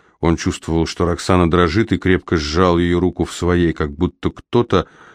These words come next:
повернул выключатель, превратив знакомые им лица в чужие. «Вы понимаете, что они говорят?» шепотом спросила Роксана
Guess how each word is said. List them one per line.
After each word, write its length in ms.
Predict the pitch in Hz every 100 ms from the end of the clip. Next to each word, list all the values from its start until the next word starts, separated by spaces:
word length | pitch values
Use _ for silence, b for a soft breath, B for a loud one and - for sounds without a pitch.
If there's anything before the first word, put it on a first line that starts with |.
| B
повернул 520 | - 87 92 92 104
выключатель, 680 | 87 90 92 85 - 120 104
превратив 520 | 90 90 90 82 110 92
знакомые 680 | 90 87 - 101 95 87
им 100 | 90
лица 320 | 87 95 - 92
в 60 |
чужие. 500 | - 104 92 80 64 - _ _ _ _ _ _ _ _ _ _ -
«Вы 280 | 82 104 101
понимаете, 640 | - 104 110 143 160 139
что 200 | - 147
они 160 | 143
говорят?» 400 | 127 131 139 101
шепотом 400 | - 98 82 90
спросила 580 | 82 - 87 - 92 87 b b b
Роксана 600 | - 92 - 98 90 87